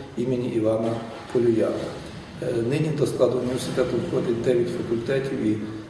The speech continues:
три від-, відокремлених структурних підрозділи. Це Зборівський коледж, Тернопільський і Гусятинський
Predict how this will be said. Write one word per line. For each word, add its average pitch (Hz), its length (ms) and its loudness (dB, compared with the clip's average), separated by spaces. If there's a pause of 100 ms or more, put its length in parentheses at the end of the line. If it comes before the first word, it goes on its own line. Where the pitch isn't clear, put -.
(100)
три 127 200 8
від-, 127 600 0
відокремлених 120 640 2 (300)
структурних 117 520 0
підрозділи. 131 640 2 (120)
Це 127 60 0 (480)
Зборівський 127 500 0
коледж, 139 360 0
Тернопільський 127 760 -2 (140)
і 120 40 0 (460)
Гусятинський 117 720 0